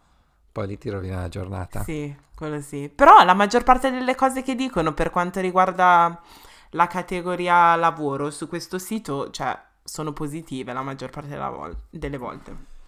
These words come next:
Speaker 1: Beh, perché di sicuro se incominciano a mettere cose negative poi la gente smette di leggerli,
Speaker 2: È
Speaker 1: perché
Speaker 2: vero.
Speaker 1: dice:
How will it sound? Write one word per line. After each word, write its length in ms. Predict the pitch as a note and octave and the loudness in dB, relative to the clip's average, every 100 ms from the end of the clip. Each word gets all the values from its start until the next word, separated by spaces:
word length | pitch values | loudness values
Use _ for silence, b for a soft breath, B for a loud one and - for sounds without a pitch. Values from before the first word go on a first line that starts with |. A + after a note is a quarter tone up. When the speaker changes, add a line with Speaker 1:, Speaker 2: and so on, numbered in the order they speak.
| _ - - - - - - | _ -20 -20 -20 -20 -20 -12
Speaker 1:
Beh, 120 | B2+ | -6
perché 280 | B2+ B2+ C3+ | -2 0 0
di 120 | B2+ | 0
sicuro 380 | C3+ C#3+ - E3+ | -2 -2 2 2
se 140 | F3+ C3 | 4 0
incominciano 500 | A#2+ A#2 A#2+ A#2+ A#2 | -2 -4 -2 0 0
a 40 | |
mettere 380 | A#2+ - A#2+ A#2+ | -2 -2 -4 0
cose 240 | B2 A#2+ | -2 0
negative 540 | A#2+ A#2+ C3+ B2+ A#2+ B2+ | -2 -2 -2 0 0 0
poi 180 | A2+ A2 | 0 0
la 100 | G#2+ | 0
gente 320 | G#2 G2+ G2+ | -4 -4 -6
smette 340 | G2 F#2+ - F#2 | -6 -8 -6 -6
di 80 | |
leggerli, 480 | F2+ F2+ - F#2 - - | -4 -4 -6 -12 -12 -8
Speaker 2:
È 160 | D#3+ D3+ | -6 -4
Speaker 1:
perché 20 | |
Speaker 2:
vero. 300 | F#2 - F#2+ | -6 -6 -6
Speaker 1:
dice: 140 | F2+ | -8